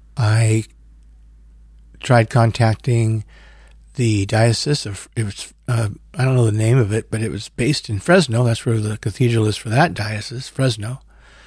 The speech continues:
Um, and they were no help at all. I tried contacting the little church in Avenel, see if they had a record of it, and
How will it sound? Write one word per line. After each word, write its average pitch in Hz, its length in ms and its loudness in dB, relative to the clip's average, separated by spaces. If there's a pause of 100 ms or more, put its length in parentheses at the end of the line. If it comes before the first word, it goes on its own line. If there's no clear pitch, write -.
(720)
Um, 107 540 0 (400)
and 107 720 0 (1200)
they 120 140 2
were 123 160 6
no 107 140 2
help 98 420 -2
at 104 120 -4
all. 104 320 -4 (540)
I 113 100 2
tried 117 340 2
contacting 117 720 2
the 107 100 0
little 110 220 2
church 113 360 -2
in 113 80 0
Avenel, 139 720 0
see - 140 -2
if 113 100 0
they 147 100 2
had 160 140 4
a 110 60 2
record 131 420 -4 (540)
of 113 180 2
it, - 260 0
and 107 500 0